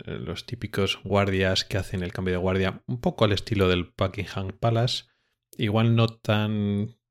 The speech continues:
llamativo, pero con mucho menos turistas. Está bien, el palacio bien, sin más. Y luego tiene otras cosas para visitar que también están bien.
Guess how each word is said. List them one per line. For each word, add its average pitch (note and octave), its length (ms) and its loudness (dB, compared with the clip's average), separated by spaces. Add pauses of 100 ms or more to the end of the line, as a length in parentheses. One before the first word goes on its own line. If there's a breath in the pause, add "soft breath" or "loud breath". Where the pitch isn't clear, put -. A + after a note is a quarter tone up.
(320)
llamativo, B2+ 640 2
pero - 220 2
con E2+ 140 2
mucho E2+ 220 -4
menos E2 200 -6
turistas. - 640 -2 (400)
Está - 340 0
bien, B2 320 6
el F2+ 100 -2
palacio F2+ 460 -2 (100)
bien, G2+ 240 -2
sin - 140 -10
más. - 300 -4 (640)
Y A#2+ 120 2
luego A2+ 280 2
tiene A2 340 0
otras A2 400 2
cosas A2+ 360 0
para G2 200 -2
visitar G#2 480 0
que A#2 120 0
también F#2+ 460 0
están F2+ 640 -4
bien. G2 400 2